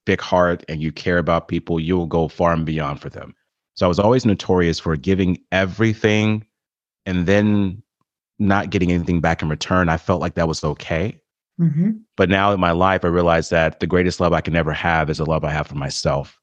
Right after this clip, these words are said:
Speaker 1: Self-love first, respect, honor, integrity. And if I can't have that for myself, then I can't give it to anyone else
Speaker 2: Mm.
Speaker 1: naturally. If I do try to give it to someone else and I don't have it for myself, that's just being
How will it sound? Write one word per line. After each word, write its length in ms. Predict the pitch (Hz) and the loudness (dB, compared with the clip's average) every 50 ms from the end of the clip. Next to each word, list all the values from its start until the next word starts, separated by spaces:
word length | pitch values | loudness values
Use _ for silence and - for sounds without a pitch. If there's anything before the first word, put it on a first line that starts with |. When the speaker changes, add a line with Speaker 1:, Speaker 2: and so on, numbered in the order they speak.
| _ - | _ -8
Speaker 1:
Self-love 640 | - - 92 87 82 - - 80 73 69 65 64 - _ | -2 2 2 2 2 0 0 -2 -2 -2 -2 -6 -10 _
first, 460 | - - 85 78 78 76 - - 80 | -2 0 2 2 2 0 -2 -4 -6
respect, 540 | 76 73 - - - 85 82 80 80 - - - - | -6 -6 -4 -2 0 0 0 0 -2 -4 -8 -6 -2
honor, 260 | 80 85 82 80 80 | 0 2 2 2 2
integrity. 640 | 78 76 73 85 82 - - 78 78 76 73 76 - _ _ _ _ _ _ _ _ _ _ _ - | 0 0 -2 -2 -4 -2 -2 -2 -2 -2 -2 -4 -8 _ _ _ _ _ _ _ _ _ _ _ -2
And 100 | - 85 | 0 0
if 80 | 82 - | 2 2
I 100 | 85 82 | 0 -2
can't 260 | - - - 107 - | 0 -2 -2 -2 0
have 140 | 98 92 90 | 0 2 2
that 100 | 87 - | 0 0
for 80 | - 80 | 0 0
myself, 640 | 80 80 76 - - - - 85 85 85 82 - - _ _ _ _ _ _ _ _ | 0 0 -2 -2 -4 -2 0 2 2 2 2 -2 -6 _ _ _ _ _ _ _ _
then 140 | - 90 85 | -2 0 0
I 60 | 82 | 0
can't 320 | 80 - - 98 90 73 67 | -2 -2 -2 -2 -2 -2 0
give 120 | 82 80 | -2 -2
it 60 | 80 - | 0 0
to 100 | 85 80 | 0 0
anyone 300 | 78 78 78 80 78 78 | 0 0 0 0 0 2
else 360 | 78 78 78 76 - - - _ _ _ _ _ _ _ _ - | 0 0 0 -2 -4 -10 -16 _ _ _ _ _ _ _ _ -8
Speaker 2:
Mm. 60 | 78 78 | -4 0
Speaker 1:
naturally. 580 | 80 - 170 - - - - - - - - _ _ _ _ _ _ _ _ - | 0 0 0 0 -4 -6 -10 -12 -14 -16 -18 _ _ _ _ _ _ _ _ -8
If 120 | - - | -2 -2
I 80 | 85 80 | 0 -2
do 260 | 78 - 101 127 165 | 0 2 4 4 4
try 140 | - - 104 | 4 2 0
to 60 | 95 | 2
give 120 | 80 90 85 | 2 0 0
it 60 | - | 0
to 120 | 90 85 | 0 -2
someone 360 | - - 85 80 78 78 76 | -2 -2 -2 -2 0 0 0
else 340 | 73 71 76 80 - - - _ _ _ _ _ _ _ _ _ - | 0 0 -2 -4 -6 -10 -14 _ _ _ _ _ _ _ _ _ -4
and 140 | 92 87 85 | 0 0 2
I 60 | 82 | 2
don't 120 | 87 85 | 2 2
have 100 | 90 80 | 0 0
it 40 | 76 | -2
for 60 | 78 78 | -2 -2
myself, 420 | 78 78 76 - 95 87 82 - | -2 -2 0 0 0 0 2 2
that's 160 | 87 90 - | 0 0 0
just 200 | - 90 - - - | 0 -4 -4 -2 -2
being 240 | 85 82 78 - | 0 0 0 -2